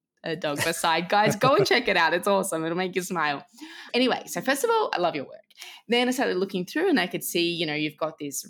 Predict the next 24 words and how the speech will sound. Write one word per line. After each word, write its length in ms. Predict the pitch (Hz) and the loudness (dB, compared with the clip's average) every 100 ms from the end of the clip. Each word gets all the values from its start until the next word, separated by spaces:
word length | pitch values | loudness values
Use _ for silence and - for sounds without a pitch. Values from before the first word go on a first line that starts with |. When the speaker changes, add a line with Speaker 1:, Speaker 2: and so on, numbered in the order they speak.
| - | -8
Speaker 1:
really 500 | 156 214 262 262 - _ | -6 0 2 0 -2 _
defined 680 | - 175 - 156 160 156 151 | -10 -10 -4 -2 0 -2 -6
process 480 | - - - - - | -6 -6 -6 -10 -10
down 220 | 147 139 | -10 -12
pat. 260 | - 147 - | -10 -10 -10
And 120 | 151 143 | -10 -8
we're 60 | |
gonna 160 | 156 254 | -6 -6
talk 200 | 233 170 | -4 -6
about 160 | 151 | -6
that 120 | - - | -8 -10
later 200 | 135 - | -10 -12
if 80 | - | -16
we 60 | - | -16
get 200 | - - | -14 -14
some 120 | 139 | -12
time. 380 | 170 123 135 - _ _ _ _ - - | -8 -8 -12 -18 _ _ _ _ -6 0
But 180 | 269 | 2
what 100 | 302 | 4
I 140 | 427 415 | 2 4
liked 360 | 208 165 - | 4 2 0
was 260 | 185 160 156 | -2 -2 -2
that 300 | 170 156 151 | -2 -2 -2
you, 280 | 196 202 | -2 -2